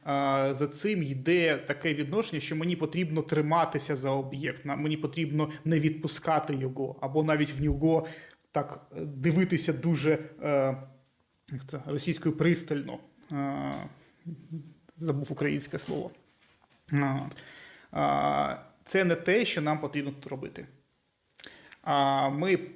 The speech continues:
спрямовуємо увагу і відпускаємо. Увага може йти кудись, в нашій практиці ц-, це нормально. Помічаємо, що пішла, повернули назад, знову відпустили.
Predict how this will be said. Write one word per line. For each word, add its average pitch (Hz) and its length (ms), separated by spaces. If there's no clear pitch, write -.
спрямовуємо 151 840
увагу 190 720
і 165 120
відпускаємо. 180 840
Увага 170 360
може 147 520
йти 147 260
кудись, 175 460
в 156 80
нашій 147 320
практиці 185 540
ц-, - 300
це 160 320
нормально. 143 600
Помічаємо, 160 580
що - 160
пішла, 233 540
повернули 156 560
назад, 139 520
знову 143 400
відпустили. - 640